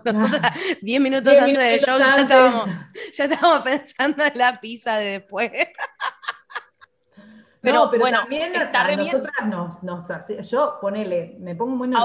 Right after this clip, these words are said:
Speaker 1: nerviosa
Speaker 3: ustedes
Speaker 1: antes de
Speaker 3: tienen miles de
Speaker 1: actuar.
Speaker 3: seguidores, <laughs> así que
Speaker 1: No,
Speaker 3: yo
Speaker 1: pero
Speaker 3: sigo
Speaker 1: a mí,
Speaker 3: volanteando.
Speaker 1: a mí me pasa que me pongo muy nerviosa antes de actuar y necesito un ratito. Entonces yo como que eso como que lo miraba como,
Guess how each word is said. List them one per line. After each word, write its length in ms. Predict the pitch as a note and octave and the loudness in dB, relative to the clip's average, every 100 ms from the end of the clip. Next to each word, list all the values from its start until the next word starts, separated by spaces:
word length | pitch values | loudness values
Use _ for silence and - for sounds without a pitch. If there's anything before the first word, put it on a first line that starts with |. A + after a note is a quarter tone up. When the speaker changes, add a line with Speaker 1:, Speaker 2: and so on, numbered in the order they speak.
| B3+ | 0
Speaker 1:
nerviosa 0 | |
Speaker 3:
ustedes 180 | B3 G3+ | 0 -2
Speaker 1:
antes 60 | F#3 | -2
de 60 | |
Speaker 3:
tienen 180 | - - | -2 -2
miles 180 | - D4 | -2 -2
de 60 | |
Speaker 1:
actuar. 160 | C4 A#3 | 0 -2
Speaker 3:
seguidores, 760 | A#3+ B3 D#4+ E4+ E4+ F4+ C4+ B3+ G4 - | -4 -2 -2 0 -2 -4 -4 -10 -14 -6
<laughs> 80 | - | -6
así 220 | - D4+ | -6 -14
que 300 | - - - C5 G#4+ | -14 -16 -16 -20 -4
Speaker 1:
No, 160 | A#3 D4+ | 0 2
Speaker 3:
yo 60 | D4+ | 4
Speaker 1:
pero 120 | C#4 | 4
Speaker 3:
sigo 80 | C4 | 4
Speaker 1:
a 140 | B3+ C4 | 2 -2
mí, 80 | D#4+ | -2
Speaker 3:
volanteando. 220 | B3+ A#3+ A#3+ | -4 -4 -4
Speaker 1:
a 40 | B3 | -2
mí 140 | E4+ | -2
me 140 | F4+ D#4 | -4 -2
pasa 340 | D4 D#4+ E4 | -2 0 -2
que 100 | A#3+ A3 | -2 -4
me 80 | |
pongo 260 | G#3 B3 C4+ | -4 -4 -2
muy 180 | B3 B3+ | -2 -2
nerviosa 520 | B3+ A3 B3+ C4+ A#3 | -4 0 2 2 -2
antes 260 | G#3+ G3 F#3+ | -6 -6 -4
de 80 | |
actuar 540 | F3 E3+ A3+ A3 A3 A3 - | -6 -6 -4 -2 -2 -6 -10
y 100 | G3+ | -10
necesito 880 | G3+ - G#3+ - B3+ A#3 A3 G3+ | -10 -8 -10 -8 -12 -6 -2 0
un 180 | G3 G3 | -2 -6
ratito. 640 | F#3 F3+ F3+ G3+ E3+ F3 E3 | -6 -6 -8 -14 -12 -12 -12
Entonces 360 | E3 A3+ A#3 | -12 -10 -8
yo 160 | B3 B3+ | -6 -6
como 200 | A#3+ F#3 | -6 -6
que 220 | F#3 F#3 | -6 -6
eso 240 | A#3+ C4 | -6 -6
como 220 | G#3+ F#3 F3 | -8 -10 -12
que 80 | |
lo 100 | F3 | -12
miraba 320 | F3+ G#3 C4 G3 F#3 | -10 -6 -6 -8 -12
como, 180 | F#3 _ | -18 _